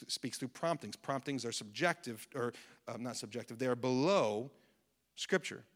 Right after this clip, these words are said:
The second thing is that the promptings of the Holy Spirit will always lead you to live more like Jesus. So anytime you feel prompted to do something that lines up with Scripture and is gonna help you live more like Jesus,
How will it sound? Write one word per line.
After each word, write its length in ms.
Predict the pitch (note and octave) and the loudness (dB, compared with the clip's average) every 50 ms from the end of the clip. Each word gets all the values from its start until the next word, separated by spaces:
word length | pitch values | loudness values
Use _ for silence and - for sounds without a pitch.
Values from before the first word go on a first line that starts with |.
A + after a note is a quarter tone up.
| _ _ _ _ _ _ - | _ _ _ _ _ _ -8
The 60 | - | -4
second 380 | - - F3+ F3+ - D#3 C3+ | 0 2 2 2 0 -4 -4
thing 140 | - B2+ B2 | -4 -4 -4
is 160 | A#2+ A#2+ A2 | -4 -4 -4
that 100 | A#2 A#2+ | -4 -6
the 80 | - A#2+ | -6 -8
promptings 400 | - - C#3+ D3 D#3 E3+ E3+ D#3 | -10 -4 -4 -4 -4 -4 -6 -6
of 80 | D3+ C3+ | -4 -4
the 80 | C3 | -4
Holy 180 | B2+ C3 C3 A#2+ | -2 -2 -2 -2
Spirit 320 | - - - B2+ A#2+ - | -4 -6 -6 -6 -6 -4
will 120 | A#2 A#2+ - | -4 -6 -8
always 500 | - - C3 C3+ C#3 D3+ D#3 D3 C3+ B2+ | -6 -4 -2 -2 0 0 -2 -4 -4 -6
lead 340 | A#2+ B2+ C3 C3 B2+ A2 | -6 -6 -4 -4 -6 -6
you 120 | A2+ A#2+ A2+ | -6 -10 -10
to 140 | - A#2+ G#2+ | -8 -10 -12
live 360 | G#2+ A2 A2+ A#2+ A#2 G#2 G#2+ | -10 -8 -8 -8 -8 -10 -12
more 240 | G#2+ G#2 G#2+ G#2+ G#2 | -12 -10 -10 -10 -10
like 220 | G2 - G2+ G2+ | -10 -12 -14 -16
Jesus. 600 | - - - - - - - - - - - - _ _ _ _ _ _ _ _ _ _ _ - - - _ - | -16 -16 -16 -16 -16 -18 -20 -18 -20 -20 -20 -20 _ _ _ _ _ _ _ _ _ _ _ -20 -20 -20 _ -12
So 140 | - - C#3 | -8 -4 0
anytime 340 | D#3 G3+ G3+ - G3+ F#3 D#3+ | 0 0 0 0 0 0 0
you 180 | C#3 D3 D#3 C#3+ | -2 -4 -4 -4
feel 180 | - D#3+ C#3+ | -2 -4 -4
prompted 400 | - - - C#3+ D3+ C#3+ - D3+ | -4 -4 -6 -4 -4 -4 -4 -6
to 60 | C#3+ | -6
do 160 | C3 B2+ C3 A#2+ | -4 -2 -2 -2
something 300 | - B2+ A#2 - B2 A2 | -2 -4 -6 -6 -6 -6
that 100 | A2 F#2 | -6 -8
lines 300 | A2 A#2 C3+ D3+ D#3 D#3+ | -6 -4 -4 -4 -2 -2
up 100 | F3 E3+ | -4 -4
with 80 | E3 - | -6 -10
Scripture 400 | - - B2+ G#2+ - - A#2 G#2 | -6 -8 -8 -8 -8 -10 -10 -8
and 80 | G#2+ | -10
is 80 | G#2+ - | -10 -10
gonna 140 | - A#2+ A2 | -10 -10 -8
help 200 | A#2+ B2 - - | -8 -10 -8 -8
you 80 | A#2 | -10
live 220 | A2 A#2 C3 C3 B2 | -6 -6 -6 -6 -4
more 160 | B2 B2 B2 | -4 -4 -2
like 160 | A#2+ A#2 A2 | -4 -4 -6
Jesus, 400 | - B2 A#2 G#2 G#2+ G#2 G2 | -8 -10 -10 -10 -10 -12 -12